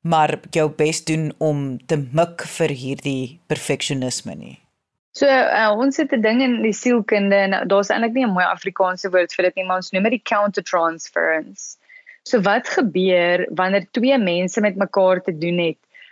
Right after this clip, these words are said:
Speaker 2: Ehm, die een persoon onbewustelik projekteer sekere goeders op ander mense en indien daai persoon se verdedigingsmeganisme styl so is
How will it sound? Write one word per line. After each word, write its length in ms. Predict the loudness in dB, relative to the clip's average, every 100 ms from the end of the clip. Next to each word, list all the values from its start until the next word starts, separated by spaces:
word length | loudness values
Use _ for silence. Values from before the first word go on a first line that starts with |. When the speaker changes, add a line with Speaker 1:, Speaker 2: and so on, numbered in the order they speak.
| _
Speaker 2:
Ehm, 240 | -2 0
die 160 | 0 -2
een 300 | 0 2 2
persoon 460 | 0 -4 0 0 0
onbewustelik 1000 | 0 2 2 2 0 -2 -2 -2 0 0
projekteer 640 | 0 0 0 0 2 2
sekere 440 | 2 0 0 2 0
goeders 380 | 0 0 0 2
op 200 | -2 -2
ander 260 | -2 0 0
mense 460 | 0 -2 -2 0
en 460 | 2 2 0 0 -2 -6 -10 0
indien 580 | 2 2 2 4 4
daai 220 | 4 4 2
persoon 480 | -2 -2 0 0
se 200 | 0 -2
verdedigingsmeganisme 1300 | 0 0 2 2 2 -2 -2 -2 0 0 0 0 -4
styl 560 | -4 -2 0 4 2 0
so 260 | -2 0
is 420 | 2 4 2 -2